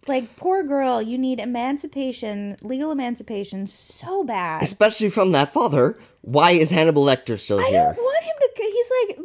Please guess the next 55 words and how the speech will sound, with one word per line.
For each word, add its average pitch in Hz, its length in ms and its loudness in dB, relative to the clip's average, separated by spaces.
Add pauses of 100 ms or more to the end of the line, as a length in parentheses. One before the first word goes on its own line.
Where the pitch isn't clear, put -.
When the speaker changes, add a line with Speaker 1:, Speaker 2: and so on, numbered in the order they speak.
(220)
Speaker 1:
like, - 140 -16
oh, 427 460 2
I 233 100 0
do. 262 160 0
Speaker 2:
Why 185 160 8
does 285 180 0
he 302 100 2
Speaker 1:
mm. 240 40 2
Speaker 2:
suddenly 240 400 4
understand 202 540 2
opera 170 340 4
and 185 160 2
listen 196 260 0
to 185 160 0
only 180 280 4
opera? 160 480 0 (500)
Speaker 1:
Oh. 214 140 -14
Speaker 2:
Hal 226 240 4
Cooper's 370 340 6
not 185 220 4
that 151 200 4
classy. 139 600 2
Hal 539 300 4
Cooper's 370 360 4
the 196 120 0
editor 170 400 4
of 165 80 2
a 170 40 0
small-time 190 600 2
newspaper 139 500 2
in 139 80 2
Speaker 1:
I 143 40 0
Speaker 2:
a - 20 0
Speaker 1:
mean, 143 80 -6
Speaker 2:
small 180 260 2
town. 160 440 2
He's 139 200 0
a 143 60 4
Speaker 1:
he's 127 80 0
Speaker 2:
white 165 240 0
Christian 185 360 -2
American 180 480 4
man. 226 420 2 (420)
Speaker 1:
It - 100 -20
Speaker 2:
And 131 160 2
now 127 240 4
he 123 160 0
only 117 220 -2
listens 107 420 -4
to - 140 -12
opera 101 360 -4
and 87 160 -2
sits - 300 -6
in 95 120 -4
his 92 180 -6